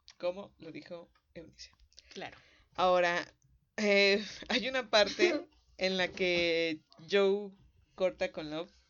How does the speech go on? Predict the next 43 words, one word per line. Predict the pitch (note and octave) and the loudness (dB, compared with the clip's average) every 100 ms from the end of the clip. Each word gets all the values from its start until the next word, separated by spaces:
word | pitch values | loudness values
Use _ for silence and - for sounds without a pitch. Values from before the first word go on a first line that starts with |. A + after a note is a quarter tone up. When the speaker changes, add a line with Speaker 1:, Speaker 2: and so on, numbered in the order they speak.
| - _ _ - _ _ - _ - - | -16 _ _ -20 _ _ -20 _ -20 -10
Speaker 1:
y | G#3 | -4
lo | G#3+ A3 | -4 -2
primero | A#3 A#3+ A#3+ C4 C#4 C#4 D4 | -4 -4 0 2 4 4 0
que | - F#3 | 0 2
hace, | F#3 G3+ A#3+ B3+ G3+ | 2 0 -4 -10 -8
bueno, | G3 F#3+ F3 | -8 -4 -2
ya | G3+ | -4
saben, | A#3+ G3+ | -4 -2
Speaker 2:
Ustedes | C4 D#4+ D4 | 4 8 8
Speaker 1:
reco-, | C#4 | 10
Speaker 2:
saben, | B3+ G#3+ | 8 6
¿no? | B3 - | 0 2
Speaker 1:
re-, | C#4+ D4 B3 | 4 4 0
recomendaciones | B3 A#3 A3+ B3 C4+ C4+ A#3 | -2 -4 -4 -6 -4 -6 -4
y | - | -6
amigos, | F3 D#3+ D3+ | -6 -8 -10
¿no? | F3+ - - - | -14 -18 -20 -20
Instala, | G#3 - D4 | -16 -4 -2
Speaker 2:
Sal | C#4+ | 0
con, | E4 D4+ - | -4 -6 -6
ajá. | G3+ | -8
Speaker 1:
instala | C4+ - C#4 D#4 | -8 -8 -8 -8
Tinder. | D#4 G3+ G#3+ G3+ G3+ E3+ E3+ G3 - | -8 -12 -12 -8 -6 -4 -4 -8 -10
¿Por | C4+ | -10
qué, | - D4 | -6 -8
por | C#4+ D4 | -6 -8
qué | C4+ | -10
no | C4+ B3 | -12 -10
lo | |
descargas? | F3+ E3+ - E3+ F#3+ F3+ F3 | -8 -10 -12 -12 -8 -8 -8
Shalala, | D#3+ F#3+ | -8 -8
shalala. | F3+ F3 D#3+ - - _ - - - | -8 -8 -8 -10 -16 _ -20 -18 -4
Bueno, | F3 - - - - _ - | -2 -2 -8 -20 -20 _ -2
Joe | F#3+ B3+ C#4 | 4 4 4
descarga | - G#3+ G#3 G3+ G3+ | -4 -4 -4 -4 -6
una | G#3 | -6
aplicación | A3 G3 E3 E3+ F3 | -10 -8 -8 -8 -8
parecida | F#3 E3+ G3 | -8 -8 -8
a | G3 | -8
Tinder | G#3 F3+ F#3 | -8 -8 -10
porque | F#3+ E3 - | -10 -14 -10
no | E3 | -12
podían | - G#3 G3 | -8 -4 -4